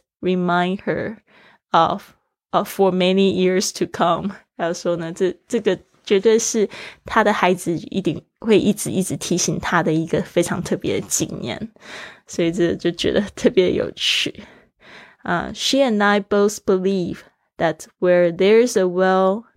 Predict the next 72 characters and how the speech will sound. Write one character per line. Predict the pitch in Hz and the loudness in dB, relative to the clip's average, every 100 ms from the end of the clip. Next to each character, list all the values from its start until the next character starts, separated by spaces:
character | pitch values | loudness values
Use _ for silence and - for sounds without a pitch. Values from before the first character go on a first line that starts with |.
| - | 0
there's | 196 208 220 | 4 4 4
a | 180 | 2
way。” | 175 185 170 - 208 - _ - - _ - | 2 2 0 -2 -8 -14 _ -20 -20 _ -6
他 | 214 | -2
跟 | 190 190 | 2 2
我 | 185 151 | 2 2
都 | 175 | 2
相 | - 190 185 | 2 2 2
信 | - 196 170 | 2 0 0
呢， | 160 | -4
只 | 160 170 | -2 0
要 | 165 | 2
有 | 175 156 | 2 0
志 | - - 196 | -2 -4 -4
者 | - - - | -2 -4 -4
事 | - - 180 | -4 -2 -4
竟 | - - - | -4 -8 -8
成。 | - - 202 | -8 -8 -6
就 | 233 | -4
算 | 240 254 | -2 -4
是 | 254 | -2
这 | 254 | 2
样 | 240 214 | 2 2
子 | 208 190 | 0 -2
呢， | 180 175 170 | -2 -2 -4
也 | 165 | -4
是 | - | -4
一 | 202 | -2
个 | 196 | 0
非 | 190 - 208 | 0 2 2
常 | 214 180 | 2 -4
好 | 196 170 170 | -2 0 0
的 | |
体 | - 180 | -2 -2
验。 | 175 180 | 2 2
就， | 185 208 | 0 -2
就 | - 208 | -2 2
算 | 214 196 | 2 4
那 | 196 | 2
个 | 180 | 2
时 | 190 | 4
候 | 185 | 2
可 | 180 | 2
能 | 165 165 | -4 -4
觉 | - 175 | -2 0
得 | 165 | 0
有 | 160 | 0
一 | 160 | -2
点 | 180 - | -4 -6
糟 | - 165 170 | -2 -2 -2
糕， | - - - 233 233 | 0 0 0 -4 -2
都 | 196 | 0
是 | 208 196 | 0 -2
一 | 185 | -4
个 | 180 190 | -4 -2
非 | - 190 | 2 2
常 | 214 185 | 2 -2
有 | 180 - | -4 -6
趣 | - 180 | 0 0
的 | 185 | 0
体 | - - | -6 -8
验。 | 180 170 214 | -6 -6 -2
睡 | - | 4
在 | 233 220 | 4 4
车 | - 214 | 4 2
里 | 202 - - | 2 -4 -6
其 | - 233 | -6 -2
实 | 233 | 2
也 | 214 | 2
没 | 185 170 | 2 0
什 | 175 - - | 0 -2 -4
么。 | - - | -8 -18